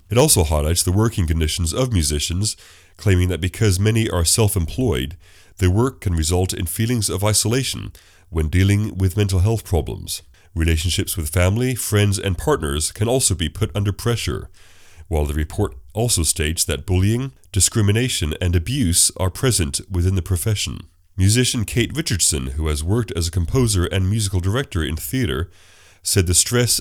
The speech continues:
and anxiety around things such as financial worries and not being paid fairly add to the unpredictable nature of the profession. She added that people are often scared to speak out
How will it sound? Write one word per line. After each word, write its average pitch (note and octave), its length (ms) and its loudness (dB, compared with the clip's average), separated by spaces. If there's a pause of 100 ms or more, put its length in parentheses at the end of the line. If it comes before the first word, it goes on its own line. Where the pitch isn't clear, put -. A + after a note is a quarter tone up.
and G2+ 180 0
anxiety F#2 720 2
around E2+ 340 0
things A2 320 -2
such - 260 -2
as D#2 260 0 (300)
financial A#2 520 -2
worries D2+ 440 -2 (220)
and F#2 160 2
not A2 220 2
being G2 200 4
paid G2+ 300 2
fairly E2+ 560 2 (300)
add A2 240 2
to - 100 -6
the F#2 140 0
unpredictable G2+ 580 -2
nature E2+ 460 0
of A2 140 0
the F#2+ 80 -2
profession. F2 600 0 (180)
She D2+ 240 -2
added E2+ 260 0
that D#2+ 200 -2
people F#2+ 500 0
are F2+ 160 -2
often F#2+ 340 -2
scared G#2 400 0
to F#2 80 -2
speak G#2+ 340 0
out G#2+ 380 0